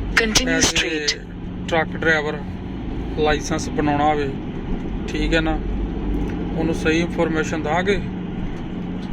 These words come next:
Speaker 2: ਆਹ ਦੇਖੋ ਹੁਣ ਇਹਨੇ ਆਪਾਂ ਨੂੰ ਸਾਈਨ ਦੇ ਦਿੱਤਾ ਬਾਹਰ ਜਾਣ ਦਾ ਜੀ, ਆਹ ਦੇਖਿਆ ਨਾ ਇਹ? ਆਹ ਦੇਖੋ, ਆਹ ਸਾਈਨ ਜਿਹੜੇ ਆ ਬਾਹਰ ਦੇ ਨੇ, ਉਹ ਕਹਿੰਦੇ ਬਾਹਰ ਚਲ ਜਾਓ।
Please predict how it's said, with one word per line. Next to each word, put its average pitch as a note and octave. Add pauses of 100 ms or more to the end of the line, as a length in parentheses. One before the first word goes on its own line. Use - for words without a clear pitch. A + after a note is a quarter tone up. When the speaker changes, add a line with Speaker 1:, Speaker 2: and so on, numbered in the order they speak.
(280)
Speaker 2:
ਆਹ D#3
ਦੇਖੋ D3 (160)
ਹੁਣ D#3+
ਇਹਨੇ F#3
ਆਪਾਂ E3+
ਨੂੰ F3
ਸਾਈਨ D#3+
ਦੇ D#3+
ਦਿੱਤਾ F3
ਬਾਹਰ D#3
ਜਾਣ C3+
ਦਾ C#3
ਜੀ, - (840)
ਆਹ D3
ਦੇਖਿਆ D3+
ਨਾ F#3
ਇਹ? -
ਆਹ D3
ਦੇਖੋ, C#3+ (640)
ਆਹ D#3
ਸਾਈਨ D#3+
ਜਿਹੜੇ D#3+
ਆ F3
ਬਾਹਰ D#3+
ਦੇ D#3+
ਨੇ, C#3+ (1400)
ਉਹ D#3+
ਕਹਿੰਦੇ D#3+
ਬਾਹਰ D3+
ਚਲ C#3
ਜਾਓ। C#3+